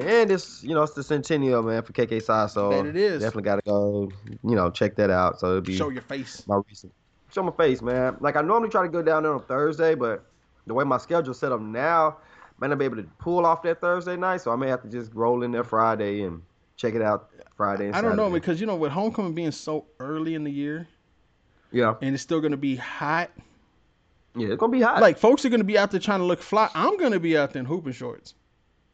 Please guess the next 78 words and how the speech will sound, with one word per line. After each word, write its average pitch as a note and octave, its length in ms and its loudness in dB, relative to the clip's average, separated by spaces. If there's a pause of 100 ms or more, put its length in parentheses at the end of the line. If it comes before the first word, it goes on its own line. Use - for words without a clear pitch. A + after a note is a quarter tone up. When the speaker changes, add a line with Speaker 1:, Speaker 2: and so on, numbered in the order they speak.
(300)
Speaker 2:
I G#3+ 80 0
ain't F4 100 2
got G3 140 8
shit D#3+ 160 -2
to - 60 -10
prove. C3+ 300 -2 (220)
I A#3+ 140 -4
got A3 180 0
my G3 140 -2
degree. A3 220 -4
Speaker 1:
Yeah, F#4 100 0
you F#4 80 -8
don't. A4+ 260 2 (260)
You A#3+ 100 -16
don't. C4 240 -4
You C4 40 -10
don't. E4 220 -4
You D3 60 -6
don't B3+ 100 2
have A#3+ 120 -2
anything A#3+ 220 -6
to C#3+ 60 -6
prove. A#2 220 -6
At - 100 -6
this D4 140 -4
point, A3+ 280 4 (300)
like, E3+ 180 0
I G#3+ 80 6
don't D4 160 4
even F3 160 -4
care G3 160 -6
about F3+ 220 2
half G3 240 -2
of F3 80 -6
that. G#3+ 160 -2
Like, D3+ 140 -2
I'm F#3 160 0
just D3+ 160 -8
really F3 180 -4
wanna E3 200 -2
just C#3 180 -10
go C#3+ 280 2
and C3+ 80 -2
enjoy A#2 280 0
the C3+ 80 -4
festivities. B2 500 0
Speaker 2:
Yeah. E3+ 140 4 (600)
Speaker 1:
And A3 100 -12
then A#3+ 140 6
go, G#3+ 200 6
we A#3+ 120 -2
chill B3+ 220 4
and A3+ 80 4
rest. B3 200 2
Like, F3 100 2
I G#3+ 140 2
ain't A3+ 100 2
gotta D#3 140 0
be B2+ 160 -4
out G3+ 140 4
all G3+ 180 6
night. F#3+ 300 -4
I F3+ 100 -8
ain't F3+ 80 -10
gotta C3 140 -6
do B2 80 -14
none E3 200 -6
of E3+ 60 -6
that E3 200 0
other D#3 120 -2
stuff, D3 400 -4
man. C#3 220 -2
I C#3 40 0
just B2+ 100 -12
wanna A#2+ 180 -4
chill, F#2+ 520 -2
you A2 120 -2
know. G#2 280 4